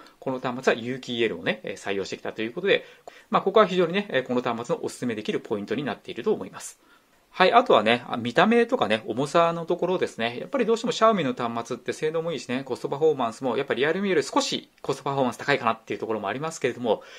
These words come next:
結構分厚かったりね、えー、ちょっとカメラがね、ど真ん中にあったり、しかもなんかでかいっていうことで、まあ、ちょっとその辺がね、気になる方、あ、ちょっと見た目が受け付けないっていう方もね、いらっしゃるようですので、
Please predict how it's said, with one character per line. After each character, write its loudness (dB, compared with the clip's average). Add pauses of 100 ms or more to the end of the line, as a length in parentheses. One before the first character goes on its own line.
(120)
結 -8
構 8
分 2
厚 2
か -2
っ -10
た -10
り -14
ね、 -8 (240)
え -4
ー、 -10
ち -4
ょ -4
っ -8
と -8
カ -6
メ 2
ラ -2
が -10
ね、 -4
ど 8
真 10
ん 2
中 -4
に -10
あ -14
っ -14
た -10
り、 -8
し -8
か 2
も -8
な -4
ん -8
か -8
で -6
か -2
い 2
っ -8
て -20
い -14
う -20
こ -6
と -8
で、 0 (420)
ま -2
あ、 -8
ち 0
ょ 0
っ -6
と -6
そ -6
の -4
辺 -2
が 0
ね、 0
気 -8
に -6
な -4
る -6
方、 -6
あ、 -12
ち -12
ょ -4
っ -6
と -10
見 -14
た -6
目 -4
が 0
受 -4
け -12
付 -6
け -6
な -2
い -4
っ -16
て -12
い -12
う -12
方 -16
も -14
ね、 -4
い -6
ら -6
っ -12
し -12
ゃ -6
る -8
よ -8
う -12
で -8
す -14
の -14
で、 -2